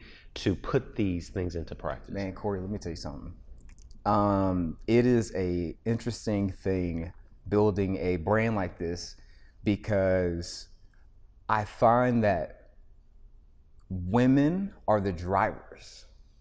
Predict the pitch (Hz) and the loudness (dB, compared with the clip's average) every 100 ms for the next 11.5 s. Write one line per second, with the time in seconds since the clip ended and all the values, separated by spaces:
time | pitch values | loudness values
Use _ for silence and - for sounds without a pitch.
0 | - 104 95 104 107 117 78 - - - | -4 -2 0 -2 -2 -4 -6 -8 -16 -18
1 | - - - - 107 104 104 101 - - | -20 -20 -20 -4 0 0 0 -2 -4 -4
2 | 117 139 - 202 180 113 67 - - - | -2 -2 -2 -4 -2 -4 -8 -14 -20 -20
3 | - - - - - - - - - 139 | -20 -20 -20 -20 -20 -20 -20 -8 -2 0
4 | 120 101 101 95 90 - 95 98 - - | 2 2 2 0 -2 -2 -2 -2 -6 -6
5 | - 143 - 110 101 131 - 92 78 - | -6 -6 -6 -2 0 -2 -4 -8 -8 -12
6 | - - - 127 - 143 117 101 117 104 | -18 -10 -2 -2 0 0 2 2 0 -2
7 | 95 101 104 139 151 117 143 156 202 - | -4 -2 0 0 0 0 0 0 -4 -12
8 | - - - - 92 107 123 110 104 95 | -20 -20 -20 -16 -2 2 4 4 2 -2
9 | - - - - 80 - - - - 101 | -8 -16 -20 -20 -20 -20 -20 -12 0 4
10 | 110 110 104 110 101 101 92 - 110 95 | 4 4 2 2 2 0 -2 -2 -4 -6
11 | 92 - 113 98 78 | -8 -2 0 0 -2